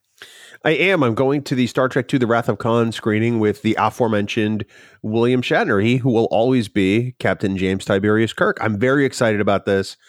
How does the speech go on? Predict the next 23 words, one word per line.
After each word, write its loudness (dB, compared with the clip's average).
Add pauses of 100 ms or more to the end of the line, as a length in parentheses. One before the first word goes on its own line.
(400)
I, 0
I've, -2 (120)
it's, -4
uh, 2
Friday 0
the 0
eighteenth, -4
I 0
believe. -2
I'm 0
not 0
looking 0
at 0
a -2
calendar, -2
but 0
I 2
think -4
Friday's 0
the 0
eighteenth. -6 (800)
And, 2
um, 0